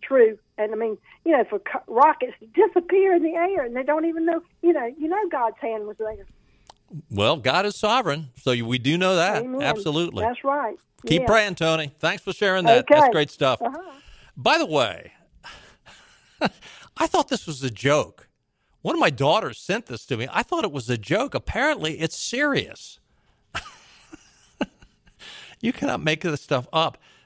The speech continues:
Speaker 2: The Federal Emergency Management Agency would like you all to know if there's a, uh,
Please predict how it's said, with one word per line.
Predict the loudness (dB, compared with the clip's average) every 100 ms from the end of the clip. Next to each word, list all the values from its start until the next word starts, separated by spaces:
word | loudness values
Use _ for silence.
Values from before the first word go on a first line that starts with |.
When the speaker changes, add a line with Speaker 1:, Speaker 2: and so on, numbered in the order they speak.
| _
Speaker 2:
The | -4 -2
Federal | 0 0 2 0 0
Emergency | -2 0 0 -2 -6 -6 -4
Management | -2 -2 0 -2 -2 -4 -4
Agency | -6 -4 -2 -4 -4 -8 -10 -10 -16 _ _ _ _ _ _ _ _ _ _ -4
would | 0
like | 2 0 0
you | -2
all | 0 0
to | -2 -4
know | 0 0 0
if | -4 -4
there's | -2 0 0 -4 -6
a, | -2 0 0 0
uh, | -2